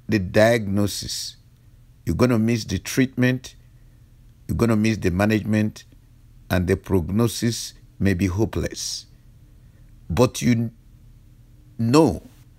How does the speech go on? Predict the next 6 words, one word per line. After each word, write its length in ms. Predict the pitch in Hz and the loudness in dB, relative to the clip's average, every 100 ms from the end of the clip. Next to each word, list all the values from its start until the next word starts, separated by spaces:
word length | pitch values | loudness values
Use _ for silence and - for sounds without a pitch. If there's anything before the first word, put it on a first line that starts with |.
| - - - - | -20 -20 -20 -10
that 300 | - 110 110 | 2 2 2
when 320 | 127 117 117 110 | 2 2 2 2
you 320 | 117 110 - - - - - - - | 2 2 -2 -12 -20 -20 -20 -16 2
pinpoint 840 | 123 117 - 151 160 151 156 - - - | 2 2 -2 2 4 4 -2 -10 -20 -8
with 420 | 98 110 117 - - - | 0 2 2 -2 -16 -2
accuracy 880 | 165 170 - 147 107 92 - 76 - | 0 0 0 0 2 0 -4 -8 -10